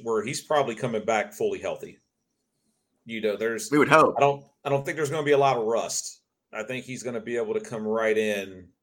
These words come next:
Speaker 1: and be right. n-, I don't know if he'll be right where he's at, but he'll be able to come right in and be a, a guy that can help out. And like you said, Michael Porter Junior was putting up twenty spots nightly before, uh, he went out again hurt.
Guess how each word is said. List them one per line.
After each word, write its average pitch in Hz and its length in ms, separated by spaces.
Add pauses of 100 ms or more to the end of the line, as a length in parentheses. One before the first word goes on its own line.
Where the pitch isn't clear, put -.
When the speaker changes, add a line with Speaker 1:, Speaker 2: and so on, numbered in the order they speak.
(180)
Speaker 1:
and 90 500 (1040)
be 113 200
right. 110 460
n-, 117 240 (160)
I 143 120
don't 170 140
know 156 100
if 139 80
he'll 151 160
be 127 460
right 127 340
where 131 180
he's 113 180
at, 135 240
but 107 100
he'll 131 120
be 127 120
able 123 120
to 120 40
come 117 160
right 117 240
in 113 180
and 104 100
be 104 140
a, 101 40 (440)
a 107 40
guy 101 360
that 90 120
can 85 100
help 101 220
out. 92 260 (520)
And 113 80
like 117 160
you 117 60
said, 117 220
Michael 135 240
Porter 135 240
Junior 120 320
was 101 120
putting 120 260
up 113 120
twenty 127 260
spots - 640 (420)
nightly 110 440
before, 107 680
uh, 104 180
he 120 140
went 113 180
out 104 140
again 101 220
hurt. 107 340